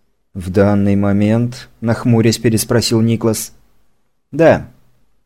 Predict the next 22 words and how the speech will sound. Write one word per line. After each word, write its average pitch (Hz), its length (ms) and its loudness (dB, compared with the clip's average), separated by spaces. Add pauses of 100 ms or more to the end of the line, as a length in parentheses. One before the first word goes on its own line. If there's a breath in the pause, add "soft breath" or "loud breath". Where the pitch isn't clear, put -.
(400)
«Я 113 460 2
спрашиваю 113 840 -2
себя, 90 680 -4
почему 107 580 -2
ублюдок 101 680 -2
Стаффа 101 680 -4
не 98 160 -4
взял 101 400 -2
тебя 101 340 -4
в 98 80 -6
спутницы 98 720 -4
жизни 101 500 -2
до 101 200 -2
сих 98 400 -4
пор? 110 440 -4 (600)
Сколько 123 480 2
лет 123 400 4
держит 101 540 -2
на 101 120 -2
привязи, 95 640 0
как 92 260 -6
собаку?» 101 840 -2